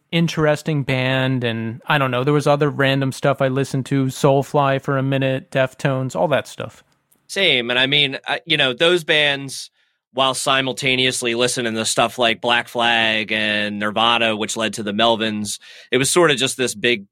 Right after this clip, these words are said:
Speaker 2: mixed bag of stuff that eventually became a bridge to hardcore, but then hardcore eventually was a bridge to even more underground, older punk rock and indie rock and, uh, noise rock and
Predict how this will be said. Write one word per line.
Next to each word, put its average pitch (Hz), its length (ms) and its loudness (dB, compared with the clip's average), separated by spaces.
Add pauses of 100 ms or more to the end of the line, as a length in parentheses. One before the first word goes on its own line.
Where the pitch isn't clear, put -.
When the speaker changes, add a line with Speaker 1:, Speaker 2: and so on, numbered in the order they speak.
Speaker 2:
mixed 107 320 -4
bag 117 240 2
of 107 80 -6
stuff 120 260 -2
that 104 160 -4 (400)
eventually 139 460 0
became 120 340 -2
a 110 40 -2
bridge 113 500 0
to - 140 -2
hardcore, 107 760 0 (640)
but 123 120 -2
then 117 640 0
hardcore 120 480 2
eventually 113 420 0
was 107 160 -2
a 117 60 -2
bridge 107 360 0
to 117 80 2
even 104 680 0
more 120 420 2
underground, 107 760 0
older 104 320 -2
punk 104 300 -2
rock 101 460 2
and 104 100 -2
indie 104 240 0
rock 98 420 2
and, 95 320 -2
uh, 92 380 0 (180)
noise 107 320 0
rock 95 400 2 (300)
and 90 220 -8